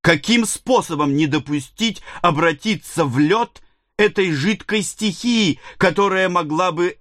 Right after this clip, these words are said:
раздавить, как стекло, стены Наутилуса? Я не сказал об этой опасности ни полслова моим товарищам. Я не хотел ослаблять их надежду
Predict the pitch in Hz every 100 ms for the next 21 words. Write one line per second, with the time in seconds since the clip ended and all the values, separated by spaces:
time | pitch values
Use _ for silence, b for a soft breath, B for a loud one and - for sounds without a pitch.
0 | - 165 170 139 175 175 196 - 180 143
1 | - 165 143 180 220 185 b b - -
2 | 226 196 190 185 185 220 190 135 - 95
3 | - _ _ _ _ _ _ _ _ _
4 | _ _ _ _ _ - 101 143 151 143
5 | - 139 147 151 - 110 - 120 117 110
6 | - 117 107 113 107 - 110 B B 185
7 | 147 175 156 - 175 156 127 117 113 101
8 | 104 92 82 76 - 71 - _ _ _
9 | _ _ _ _ 98 117 - - 104 139
10 | 127 - 113 117 127 120 135 131 - 120
11 | - 110 107 160 131 95 85